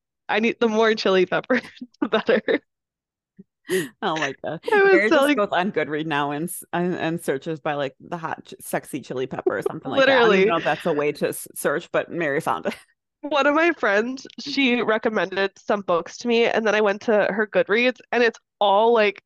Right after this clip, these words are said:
Speaker 1: <laughs> men with no shirt on. <laughs> Like, I, mine don't have those yet, but, like, that's where I'm
Speaker 2: Yes.
Speaker 1: getting to.
Speaker 2: Yes, she
Speaker 1: <laughs> Yeah,
Speaker 2: says.
Speaker 1: yeah.
Speaker 2: Those are the ones that my grandma used to read.
Speaker 1: Yeah, well, it's so funny 'cause I was listening to another podcast and they were saying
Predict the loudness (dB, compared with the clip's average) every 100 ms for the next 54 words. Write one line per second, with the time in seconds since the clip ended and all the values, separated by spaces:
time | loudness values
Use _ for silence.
0 | _ -8 -4 -2 -2 -2 -2 0 0 -2
1 | 0 0 0 -2 0 0 0 0 -2 -8
2 | -6 -4 -4 -4 -6 -4 -2 0 -2 -2
3 | -6 -6 -8 -6 -2 -2 0 0 2 2
4 | 2 2 0 0 2 2 2 2 2 2
5 | 0 2 0 0 -2 0 2 2 2 2
6 | 0 -2 0 0 2 -2 0 0 2 2
7 | 0 0 0 0 -2 2 2 4 2 0
8 | -2 -6 -8 -6 -8 -8 -10 -12 -12 -8
9 | -6 -6 -12 _ _ _ _ _ _ -2
10 | 0 2 2 2 2 0 -4 -20 _ _
11 | -2 0 0 2 0 0 -2 0 0 0
12 | -2 -2 -2 -2 0 2 0 0 -2 0
13 | 0 0 0 0 0 0 0 0 2 0
14 | -2 -4